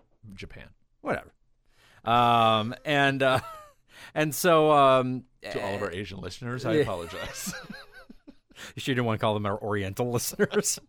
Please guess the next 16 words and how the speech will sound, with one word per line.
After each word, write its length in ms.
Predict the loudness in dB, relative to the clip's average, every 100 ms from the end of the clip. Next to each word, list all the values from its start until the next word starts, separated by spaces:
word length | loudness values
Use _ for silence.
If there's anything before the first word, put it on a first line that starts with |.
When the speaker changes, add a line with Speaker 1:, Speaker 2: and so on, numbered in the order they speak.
| _ _ -16 -6
Speaker 2:
Just 160 | -4 -2
really 260 | 0 0
seal 320 | 0 0 0 0
the 100 | -2
deal. 380 | -4 -4 -6 -12 -20 -10 2
Um, 760 | 6 6 6 6 2 -2 -8 _ _ _
but, 380 | 0 4 4 4
uh, 460 | 4 6 6 4 2
so 160 | 2
their, 200 | 4 4
their 140 | 4 2
boat 300 | 4 2 2
gets 220 | -2 -2
into 120 | -4
some 200 | -6 -8
trouble, 420 | -2 0 0 -2